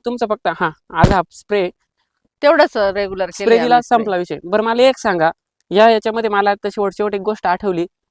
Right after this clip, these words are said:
Speaker 1: का तुम्हाला मला पर्सनली कॉल करून
Speaker 2: हम्म.
Speaker 1: समजा प्लॉटवर प्रॉब्लेम, असे किती वेळा आले का मला पर्सनली कॉल करावा लागेल, काही प्रॉब्लेम आले?
Speaker 2: प्रॉब्लेम नाही आले, फक्त एकदाच कॉ-, माझ्याकडून पावडरची चूक झाली होती.
Speaker 1: हा, हा, हा.
Speaker 2: तेवढा एकच कॉ-, कॉल
Speaker 1: आणि
Speaker 2: केला होता मी.
Speaker 1: बरोबर, म्हणजे एकही कॉल करायची गरज पडत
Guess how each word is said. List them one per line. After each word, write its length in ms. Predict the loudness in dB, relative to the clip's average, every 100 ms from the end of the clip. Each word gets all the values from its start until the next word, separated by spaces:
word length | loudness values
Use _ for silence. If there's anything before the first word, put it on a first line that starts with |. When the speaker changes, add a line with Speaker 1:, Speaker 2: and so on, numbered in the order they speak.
| _ -2
Speaker 1:
का 320 | 4 6 4 0 _ _ _ _
तुम्हाला 300 | -4 0 0
मला 220 | 0 0 -2
पर्सनली 400 | -2 -2 -2 -2 -2
कॉल 180 | -2 0
करून 200 | 2 2
Speaker 2:
हम्म. 380 | 0 _ _ -10
Speaker 1:
समजा 180 | -6 -6
प्लॉटवर 380 | -2 -4 -2 -4
प्रॉब्लेम, 400 | 0 0 0 -4 _ -12
असे 180 | -10 -8
किती 240 | -6 -2
वेळा 180 | 2 4
आले 140 | 4
का 100 | 0
मला 120 | -4 -2
पर्सनली 280 | -4 -4 -6
कॉल 140 | -4 -6
करावा 240 | -4 -6
लागेल, 120 | -6 -6
काही 80 | -2
प्रॉब्लेम 340 | 0 0 0
आले? 120 | -4 -8 _ -6
Speaker 2:
प्रॉब्लेम 380 | -2 0 0 0
नाही 140 | 0
आले, 140 | 0 -2
फक्त 200 | -4 -4
एकदाच 260 | -2 -4 -2
कॉ-, 140 | -2
माझ्याकडून 400 | 0 -2 -2 -2
पावडरची 440 | 2 2 2 -4 -6
चूक 200 | -6 -2
झाली 280 | -2 -2
होती. 240 | -6 -6 -2
Speaker 1:
हा, 140 | 0
हा, 140 | 2 0
हा. 120 | -2
Speaker 2:
तेवढा 240 | -2 0
एकच 260 | 0 -2 -6
कॉ-, 260 | -2 0 0
कॉल 160 | 0 -2
Speaker 1:
आणि 60 | 0
Speaker 2:
केला 200 | 0 0
होता 180 | -2
मी. 120 | -8 -10
Speaker 1:
बरोबर, 440 | -2 2 2 0 0
म्हणजे 420 | 0 2 2 0 -4
एकही 400 | -4 -2 -2 -2 0
कॉल 180 | 0 0
करायची 320 | -2 -4 -2
गरज 200 | -4 -4 -4
पडत 140 | -4